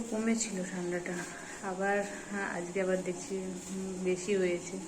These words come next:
কাশি হচ্ছে হালকা হালকা, আর গলাটা খুসখুস করছে। তাই এই যে আমি এখন আদা আর গোলমরিচ দিয়ে চা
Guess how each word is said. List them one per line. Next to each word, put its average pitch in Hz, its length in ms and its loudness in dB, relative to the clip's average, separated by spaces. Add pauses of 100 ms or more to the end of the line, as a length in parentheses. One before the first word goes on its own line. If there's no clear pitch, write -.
কাশি 185 320 -4
হচ্ছে 185 320 0
হালকা 185 280 -2
হালকা, 185 240 -2
আর 202 60 2 (120)
গলাটা 185 260 2
খুসখুস 196 480 -2
করছে। 185 260 -2
তাই 180 240 2
এই 180 120 2
যে 202 200 4 (600)
আমি 190 200 2
এখন 190 200 2
আদা 180 400 6
আর 254 340 8
গোলমরিচ 196 560 6 (140)
দিয়ে 214 260 8 (440)
চা 190 120 4